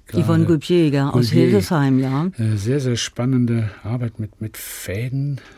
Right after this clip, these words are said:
Speaker 1: Pink,
Speaker 2: Mhm.
Speaker 1: pink beleuchtet.
Speaker 2: Mhm.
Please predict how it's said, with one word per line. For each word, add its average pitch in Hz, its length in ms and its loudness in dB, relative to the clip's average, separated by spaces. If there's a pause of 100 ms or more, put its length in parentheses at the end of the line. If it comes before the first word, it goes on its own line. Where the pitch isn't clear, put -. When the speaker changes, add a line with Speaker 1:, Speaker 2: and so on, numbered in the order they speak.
(280)
Speaker 1:
Pink, 135 320 4 (100)
Speaker 2:
Mhm. 170 160 -4
Speaker 1:
pink 127 380 -4
beleuchtet. 113 800 -8
Speaker 2:
Mhm. 143 360 4